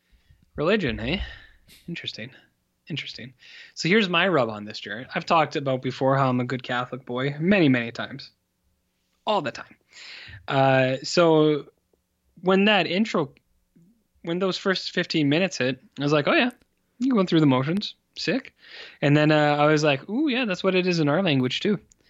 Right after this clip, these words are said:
So it's above translations, and it is timeless,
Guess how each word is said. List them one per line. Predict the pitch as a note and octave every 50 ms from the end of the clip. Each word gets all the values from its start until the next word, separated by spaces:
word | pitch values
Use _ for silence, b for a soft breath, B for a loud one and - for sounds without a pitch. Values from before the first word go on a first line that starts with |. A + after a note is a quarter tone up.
| b b b b b
So | b - - C3+ C3 B2+
it's | B2+ B2+ B2+ - - - - - - _ _ _ -
above | - C3 C3 A#2+ C3 C3 C#3 C#3+ C#3+ -
translations, | - - C#3 C3 C3 B2+ C3 B2+ B2+ C3 - - E3 F3 G3 G3+ - - _ b b b b b b -
and | D3+ D3+ C3+ C3 B2+ C3
it | C3 C3 B2+
is | B2+ B2 A#2 -
timeless, | - - - C3 C3 B2 A#2 A#2+ B2+ C#3 - - - - -